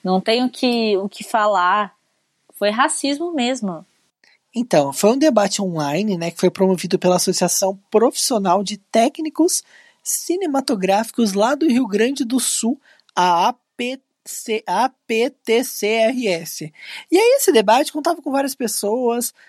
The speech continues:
Speaker 2: Durante a live, a produtora gaúcha Luciana Tomasi,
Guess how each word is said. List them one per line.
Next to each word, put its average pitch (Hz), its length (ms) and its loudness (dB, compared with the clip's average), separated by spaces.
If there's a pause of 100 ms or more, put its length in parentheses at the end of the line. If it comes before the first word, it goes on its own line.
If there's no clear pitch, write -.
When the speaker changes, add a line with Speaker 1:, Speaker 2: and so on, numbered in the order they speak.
(120)
Speaker 2:
Durante 320 320 0
a 247 60 6
live, 220 360 2
a 208 60 0
produtora 208 380 -2
gaúcha 202 420 2
Luciana 233 760 -2
Tomasi, 202 720 0